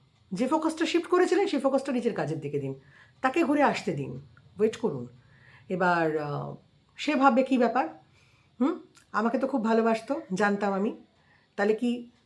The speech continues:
তার এখন ফোকাসটা অন্যদিকে চলে গেছে, মানে অন্য কেউ কি ঢুকে গেছে?" এই সমস্ত ভেবে তার একটা ইগো হার্ট হবে,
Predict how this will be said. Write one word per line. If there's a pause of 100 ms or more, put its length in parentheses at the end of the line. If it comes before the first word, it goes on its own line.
তার
এখন
ফোকাসটা
অন্যদিকে
চলে
গেছে,
মানে
অন্য
কেউ
কি
ঢুকে
গেছে?" (460)
এই
সমস্ত
ভেবে
তার
একটা
ইগো
হার্ট
হবে,